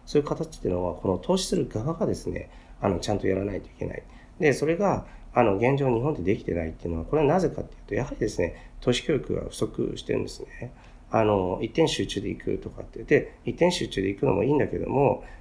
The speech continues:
あの、その時に、あの、失敗した時のリスク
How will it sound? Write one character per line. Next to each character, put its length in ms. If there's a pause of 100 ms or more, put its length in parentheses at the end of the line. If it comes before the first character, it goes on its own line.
(100)
あ 100
の、 140
そ 160
の 100
時 240
に、 320 (280)
あ 100
の、 80
失 220
敗 100
し 60
た 100
時 460
の 120
リ 120
ス 100
ク 180